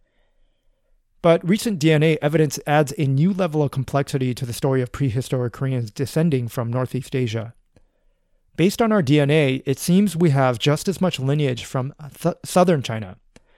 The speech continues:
Whether this D N A predates that of our Northeast D N A is unclear. We will definitely more, know more in the future. Is this important? Yeah, I think so, because, for example, the research that Tibetans are able to breathe more easily in high altitudes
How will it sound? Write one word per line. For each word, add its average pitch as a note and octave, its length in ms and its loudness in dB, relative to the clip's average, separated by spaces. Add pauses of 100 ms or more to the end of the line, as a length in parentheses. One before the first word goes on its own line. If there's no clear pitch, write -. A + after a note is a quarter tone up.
(160)
Whether F3+ 240 8
this G3+ 200 4
D E3 180 4
N D#3+ 60 4
A D#3 100 4
predates D3+ 520 0
that C#3+ 300 -2
of C3+ 140 -4
our C3 160 2
Northeast C3 520 -2
D C#3 120 -2
N B2 80 -2
A C3+ 180 -4
is A#2+ 220 -6
unclear. A#2+ 580 0 (400)
We D3 140 2
will C#3+ 80 0
definitely D#3 420 0
more, B2+ 400 0
know C#3+ 300 0
more B2+ 180 -2
in A#2 60 -4
the A2 80 -6
future. A2+ 500 -4 (1160)
Is C#3+ 100 -2
this F#3+ 160 4
important? A3+ 540 0 (180)
Yeah, G3 440 4
I C#3 80 2
think G3 200 0
so, A3 220 2
because, D3 640 4 (1200)
for F3 180 4
example, D3 360 4
the D3 80 -6
research D3+ 380 0
that C3 160 0
Tibetans F3 560 0
are C#3 220 -2
able C#3+ 200 0
to C#3 80 -4
breathe C3 540 -2
more C3 240 -2
easily C3+ 440 -4
in B2 320 -4
high C3+ 200 -4
altitudes A#2 640 -4